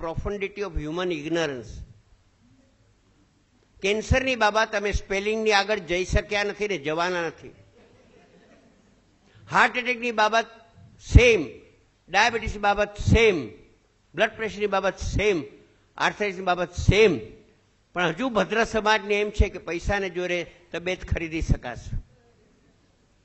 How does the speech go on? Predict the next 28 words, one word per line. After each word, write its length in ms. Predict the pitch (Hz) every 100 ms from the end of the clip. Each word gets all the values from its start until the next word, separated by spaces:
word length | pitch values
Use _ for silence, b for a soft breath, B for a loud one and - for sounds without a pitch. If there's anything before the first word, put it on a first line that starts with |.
| _ _ -
અને 160 | 185
ઈશ્વરના 440 | 208 202 254 277 269
દરબારમાં 540 | 233 226 220 220 214
સારી 360 | - 175 214 240
વાત 220 | 202 -
છે 260 | 165 151 143 b b
કે 100 | 185
કોઈ 280 | 185 202 247
બેટો 300 | 220 220 220
પૈસાના 480 | 214 196 190 214 208
જોરે 360 | 190 196 190 202
એક 120 | 208
મિનિટ 260 | 208 196
જા-, 140 | 175 175
લાંબુ 320 | 160 180 196
જીવો 340 | 180 160 202 247
નથી, 500 | 202 - 147 - - _ _ _ _ _ _ _ _ _ _ _ _ _ _
એને 140 | 139 151
કોઈ 240 | - 202
પૈસાના 460 | 202 175 165 185 170
અભાવે 280 | 156 165
વહેલો 240 | 147 147 160
મર્યો 360 | 143 135 143 170 - _ _ -
નથી. 260 | 135 - - _ _ _ -
કુદરતની 400 | 160 185 185 196
એટલી 260 | 175 185
મહેરબાની 460 | 180 160 165 214 262
છે. 260 | 220 165